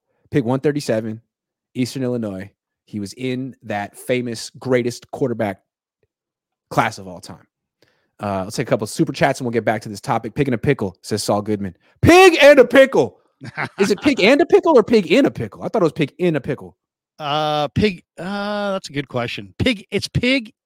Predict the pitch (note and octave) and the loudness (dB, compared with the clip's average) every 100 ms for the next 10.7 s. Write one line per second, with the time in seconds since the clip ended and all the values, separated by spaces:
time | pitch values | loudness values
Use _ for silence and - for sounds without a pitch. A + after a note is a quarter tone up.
0 | _ E3+ - E3+ F3 C3 G#2 - - - | _ -16 -4 0 0 -2 -8 -14 -10 -8
1 | - F#2+ - _ _ - F3 E3 - - | -8 -14 -20 _ _ -4 -2 -4 -10 -14
2 | F3+ E3+ D3 D#3+ D#3 - D#3 C3 D#3 C#3+ | -12 -8 -6 -2 -4 -4 -10 -10 -6 -8
3 | - _ _ _ F3+ F3+ F#3+ - _ - | -8 _ _ _ -8 -4 -4 -6 _ 0
4 | G3+ F3 - _ F3+ D3 G#2 A#2 F2 _ | 0 0 -14 _ -6 -6 -6 -16 -18 _
5 | _ _ _ _ - C#3+ A3 F3 D#3+ C3 | _ _ _ _ -6 -4 -2 -4 -4 -4
6 | F#2 - C#3+ C#3+ - A#3 A3+ - G#3 F#3+ | -6 -10 -6 -6 -4 -4 -4 -2 0 0
7 | F#3 E3 D3+ D3+ C#3 - C3 G2+ B2+ D#3 | -2 -4 0 -2 -2 -4 -4 -2 -2 4
8 | C3+ B2+ - E3+ G3 C4+ C4 B3 F#3 D#3+ | 4 2 -2 -2 0 2 2 0 -4 -4
9 | _ _ _ _ D#3 D#3+ D#3 G#3 F#3 D#3+ | _ _ _ _ -6 -6 -4 -2 0 -2
10 | C#3+ D#3 B2+ G2 A2 A2+ | -2 -4 -4 -8 -12 -12